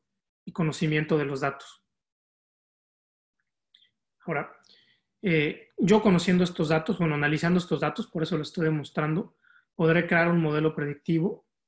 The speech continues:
para predecir cuál, eh, qué cliente nuevo, qué probabilidad va a tener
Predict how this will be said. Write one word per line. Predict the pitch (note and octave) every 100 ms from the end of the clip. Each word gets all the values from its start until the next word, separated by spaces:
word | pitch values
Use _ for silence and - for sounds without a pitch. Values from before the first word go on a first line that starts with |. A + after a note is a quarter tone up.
| _ _ _ _ _ _ _
para | F3+ F3+
predecir | F3 D#3 C#3+ - E3+ F#3+ - _ _ _
cuál, | F#3+ F3+ G#3
eh, | A3 G#3 - - _
qué | - F#3+
cliente | G3 F3+ F3 D#3+
nuevo, | D#3+ D#3+ F3+ - _ _ _ _
qué | F#3+
probabilidad | E3+ F3+ D#3+ D#3 D#3+ D#3+
va | E3+
a |
tener | D#3+ D3+ E3+